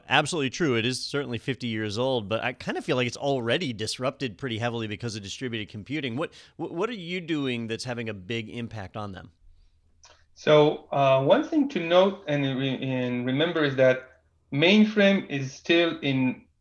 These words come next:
Speaker 2: uh, mass use across the industry.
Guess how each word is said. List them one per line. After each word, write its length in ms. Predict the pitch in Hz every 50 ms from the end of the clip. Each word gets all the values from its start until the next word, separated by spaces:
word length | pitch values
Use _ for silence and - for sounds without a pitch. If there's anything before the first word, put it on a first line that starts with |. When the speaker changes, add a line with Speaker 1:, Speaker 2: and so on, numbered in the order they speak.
| - -
Speaker 2:
uh, 100 | 131 123
mass 640 | 123 127 127 131 135 143 160 170 175 175 175 - -
use 500 | 151 156 160 156 151 147 - - - - -
across 500 | 143 - - - 151 143 143 143 139 -
the 100 | - 131
industry. 480 | 131 127 127 - - - 110 110 -